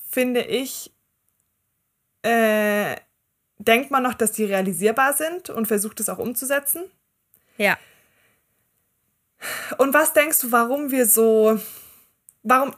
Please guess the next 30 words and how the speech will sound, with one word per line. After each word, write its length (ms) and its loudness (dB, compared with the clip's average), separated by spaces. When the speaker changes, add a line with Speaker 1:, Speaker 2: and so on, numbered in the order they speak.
Speaker 2:
Auf 280 0
Speaker 1:
ich 120 -2
weiß 200 4
Speaker 2:
die 60 0
Speaker 1:
nämlich 160 0
von 120 0
ganz 260 2
vielen 240 0
Menschen, 480 -4
dass 200 0
sie 80 -4
super 320 -6
unglücklich 360 -6
sind 180 -6
und 240 -8
sich 100 -6
ein 100 -4
ganz 220 2
anderes 360 -2
Leben 160 -4
vorstellen. 380 -6
Und 120 -2
warum 240 4
sind 180 -6
die 160 -6
wenigsten 480 -4
Menschen, 340 -4
dass 120 -4
sie 100 -6
sagen, 320 -2